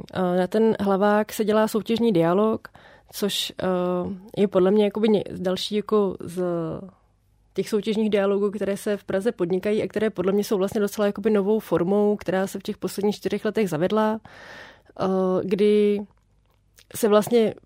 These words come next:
podle mě na straně města změnil přístup v tom, že na ty jako fáze, který předchází třeba nějaké architektur-, nějakému architektonickému nebo urbanistickému návrhu,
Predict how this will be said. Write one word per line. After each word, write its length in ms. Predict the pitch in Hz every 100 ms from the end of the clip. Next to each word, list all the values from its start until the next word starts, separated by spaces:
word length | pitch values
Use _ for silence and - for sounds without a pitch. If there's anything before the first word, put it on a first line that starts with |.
| _ -
podle 260 | 202 220
mě 340 | 208 190 190 196
na 120 | 202
straně 340 | - 208 214
města 500 | 202 175 - 208 208
změnil 600 | 208 208 196 208 214 208 - _ -
přístup 460 | - 190 - 220
v 80 | -
tom, 380 | - 165 156 175 - - - _ _ _
že 440 | 175 202 202 196 -
na 100 | 202
ty 140 | 196 208
jako 220 | 202 233
fáze, 520 | - 202 180 190 214
který 280 | - 208 202
předchází 560 | - - 220 202 208
třeba 180 | 190 190
nějaké 340 | 175 170 190 -
architektur-, 540 | - 196 185 - 185
nějakému 280 | 180 180 190
architektonickému 680 | 185 185 175 190 - 196 185
nebo 320 | 175 165 151
urbanistickému 800 | - 165 190 185 180 - 208 196
návrhu, 600 | 160 160 185 202 220